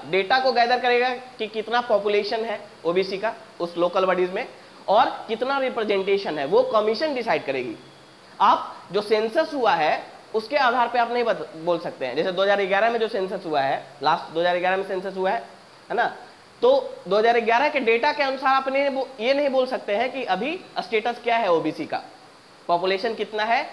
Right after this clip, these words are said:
और उनका local body में representation कितना है,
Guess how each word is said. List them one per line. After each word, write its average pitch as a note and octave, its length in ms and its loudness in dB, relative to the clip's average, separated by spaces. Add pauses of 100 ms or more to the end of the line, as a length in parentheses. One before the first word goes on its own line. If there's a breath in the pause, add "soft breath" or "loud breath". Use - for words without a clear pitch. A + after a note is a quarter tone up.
(120)
और F#3 120 2
उनका G3 220 0
local F#3 360 0
body G#3 240 0
में A3 160 0
representation F3 640 -2
कितना C3 240 -8
है, B2 120 -6